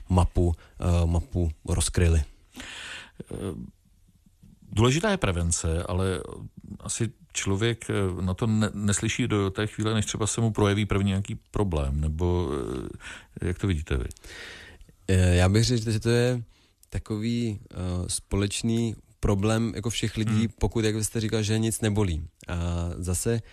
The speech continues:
Speaker 1: eh, já tu prevenci vidím třeba jenom v tom spontánním pohybu, anebo teď se vrátím zpátky k těm energiím, jo. Teď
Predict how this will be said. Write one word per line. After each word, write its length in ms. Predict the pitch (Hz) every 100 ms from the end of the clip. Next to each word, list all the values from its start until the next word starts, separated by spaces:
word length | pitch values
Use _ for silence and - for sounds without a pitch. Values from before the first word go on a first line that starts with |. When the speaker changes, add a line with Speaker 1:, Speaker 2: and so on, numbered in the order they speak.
| - - - -
Speaker 1:
eh, 80 | 92 92 92
já 320 | 92 95 95 95 -
tu 100 | -
prevenci 480 | - 104 107 110 117
vidím 560 | 110 104 113 113 113 110 - _ -
třeba 380 | - 104 110 113
jenom 260 | 104 107 104
v 60 |
tom 180 | - 120 - - 98
spontánním 540 | 98 104 98 110 113 110
pohybu, 520 | 101 101 104 107 -
anebo 220 | 104 101
teď 180 | - 98
se 100 | 107
vrátím 340 | 101 98 107
zpátky 380 | 95 95 - 107
k 40 |
těm 160 | 113 107
energiím, 540 | 95 98 87 78 78 87 85
jo. 140 | 87
Teď 140 | 95